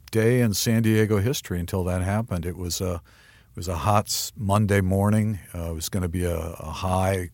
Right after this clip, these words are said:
close to one hundred. Santa Ana winds were blowing. And actually, they think that that may have, uh, contributed to the accident.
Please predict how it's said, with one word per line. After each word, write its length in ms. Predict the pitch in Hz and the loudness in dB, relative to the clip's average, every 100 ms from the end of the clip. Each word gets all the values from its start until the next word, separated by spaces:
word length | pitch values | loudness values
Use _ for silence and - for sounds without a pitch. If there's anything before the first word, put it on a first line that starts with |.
| - | -4
close 300 | 113 98 - | 0 0 0
to 100 | 90 | -4
one 220 | 82 87 | -2 -2
hundred. 500 | 104 98 98 101 92 _ _ _ _ - | -2 0 0 -2 -6 _ _ _ _ -4
Santa 380 | - 104 101 | 0 2 4
Ana 260 | 98 98 95 | 4 4 4
winds 320 | 95 104 98 | 2 2 0
were 100 | 98 | -2
blowing. 500 | 90 98 98 101 104 - - _ _ - | 0 4 4 4 -2 -6 -20 _ _ -4
And 100 | 110 | 2
actually, 380 | 139 - 214 185 | 2 2 2 4
they 140 | 143 | 4
think 240 | 139 160 - | 2 0 0
that 160 | 131 135 | 0 4
that 280 | 131 123 | 4 2
may 300 | 120 123 123 | -2 0 2
have, 500 | 123 113 104 92 - - - | 4 2 2 -2 -10 -14 -6
uh, 400 | 101 98 98 90 | -2 0 0 -2
contributed 800 | 113 104 - 117 107 92 87 82 - | -2 0 2 4 4 0 -4 -8 -16
to 200 | - 98 | -6 -4
the 180 | 90 92 | 0 2
accident. 600 | 90 101 - 87 87 78 | 2 0 -4 -8 -8 -10